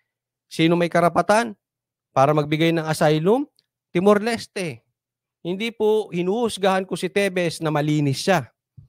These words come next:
Hindi ko rin hinuhusgahan si Tevez na madumi siya. Ang sinapupunto lang natin dito, ingat tayo sa mga paasa. At pa-press con na gagamitin itong istorya na ito para sikat sila sa press con. Tapos, for the meantime,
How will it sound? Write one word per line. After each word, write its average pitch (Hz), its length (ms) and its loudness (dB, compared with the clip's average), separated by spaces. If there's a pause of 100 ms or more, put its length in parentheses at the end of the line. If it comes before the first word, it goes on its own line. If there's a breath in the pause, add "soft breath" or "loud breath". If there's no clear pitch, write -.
(260)
Hindi 117 180 -6
ko 143 160 2
rin 156 320 0
hinuhusgahan 180 800 2
si 156 80 -4
Tevez 196 560 -2
na 131 80 -4
madumi 120 320 -2
siya. 110 320 -2 (1120)
Ang 120 160 -14
sinapupunto 233 840 0
lang 220 160 0
natin 202 360 0
dito, 180 360 -4
ingat 190 360 -2
tayo 165 280 2
sa - 80 -6
mga 147 240 -2
paasa. 131 560 2 (800)
At - 240 -6
pa-press 202 480 0
con 156 240 6
na 143 160 -2
gagamitin 160 720 -2
itong 139 240 -8
istorya 170 480 -2
na 214 80 -6
ito 196 240 -4
para 143 320 -2
sikat 147 240 -6
sila 139 240 -2
sa 151 80 -4
press 196 320 -6
con. 143 320 -2 (2000)
Tapos, 160 480 -2
for 139 160 2
the 156 140 4
meantime, 185 420 0